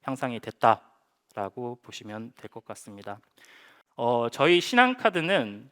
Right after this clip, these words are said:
이 외에도 여러 가지 뭐 혁신 활동들을 진행을 하고 있습니다. 그리고 앞으로도, 어, 퍼블릭 클라우드의 다양한 서비스들 앞으로도 확대할 예정이고요. 뭐 저희를 항상 지원해 주시는 에이더블유피와 협력 관계를 가지면서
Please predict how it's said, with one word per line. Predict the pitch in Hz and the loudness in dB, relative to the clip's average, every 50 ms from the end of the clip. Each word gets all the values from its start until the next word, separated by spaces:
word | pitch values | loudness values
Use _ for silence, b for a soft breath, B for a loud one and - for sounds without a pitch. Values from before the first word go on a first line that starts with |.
| _ | _
이 | 165 143 165 208 | -12 -8 -6 -4
외에도 | 208 156 139 139 143 147 160 143 | 0 2 2 4 2 2 0 -2
여러 | 113 117 151 185 | -2 -2 0 2
가지 | 196 196 180 - - 147 123 110 104 101 92 85 90 95 - - | 2 2 0 0 -2 -6 -4 -4 -4 -6 -8 -10 -14 -16 -16 -14
뭐 | - - | -14 -14
혁신 | - - - - 190 | -14 -12 -10 -6 -6
활동들을 | 180 165 - - 135 113 113 107 107 104 98 | -6 -6 -6 -8 -10 -8 -8 -8 -10 -10 -12
진행을 | - - 117 117 113 113 107 104 - | -12 -12 -10 -10 -10 -10 -10 -8 -6
하고 | 151 156 - 147 135 104 - _ _ _ _ | -8 -8 -8 -10 -12 -12 -14 _ _ _ _
있습니다. | - 113 - - 143 131 104 92 104 104 104 101 104 | -14 -14 -12 -10 -12 -12 -10 -10 -12 -12 -12 -14 -16
그리고 | _ - 104 98 117 | _ -16 -12 -8 -6
앞으로도, | 95 107 113 - - - 135 120 107 113 123 120 104 - _ b b b b b b b | -6 -6 -8 -8 -8 -8 -8 -6 -6 -6 -8 -8 -8 -12 _ b b b b b b b
어, | - 110 104 104 98 - | -12 -10 -10 -10 -10 -12
퍼블릭 | - - 160 165 156 151 - | -8 -6 -6 -6 -6 -6 -6
클라우드의 | - 143 131 131 117 117 113 107 - - 104 104 117 139 - | -6 -4 -2 0 0 -2 -2 -4 -8 -10 -10 -10 -10 -10 -8
다양한 | - - 110 120 131 127 113 | -4 -2 0 0 0 0 -2
서비스들 | - - 165 170 170 - - - 101 98 101 90 90 _ B B B B B | -2 -6 -6 -6 -8 -10 -12 -16 -16 -16 -16 -16 -16 _ B B B B B
앞으로도 | B 101 104 - - 120 104 156 | B -6 -6 -6 -8 -10 -10 -10
확대할 | 143 - - _ - 165 - 175 151 110 | -10 -12 -10 _ -4 -4 -2 -2 -4 -4
예정이고요. | 104 101 98 - 131 127 107 98 - - 107 123 143 - _ _ b b b b b b b b b | -6 -8 -6 -4 -4 -6 -6 -10 -14 -12 -12 -12 -12 -12 _ _ b b b b b b b b b
뭐 | b 131 127 120 | b -4 -4 -4
저희를 | - - 127 135 151 156 156 143 | -2 0 0 2 2 4 4 2
항상 | 135 - 196 185 202 180 139 | 2 2 4 6 6 6 6
지원해 | 117 - - 147 156 156 143 | 4 -2 -4 -2 -2 -2 -2
주시는 | 127 123 - - 127 113 117 113 107 113 | -4 -6 -10 -10 -10 -10 -10 -10 -8 -8
에이더블유피와 | 110 113 - - 147 139 127 113 110 - - 120 107 101 98 - _ _ _ | -8 -8 -6 -6 -6 -6 -6 -8 -8 -8 -6 -4 -2 -2 -4 -6 _ _ _
협력 | - 151 151 147 143 - | -12 -10 -8 -8 -6 -6
관계를 | 131 117 113 110 123 123 | -8 -8 -6 -6 -6 -6
가지면서 | - - 107 - - 135 117 101 98 - 151 151 180 | -6 -8 -8 -8 -8 -8 -8 -8 -8 -6 -6 -6 -6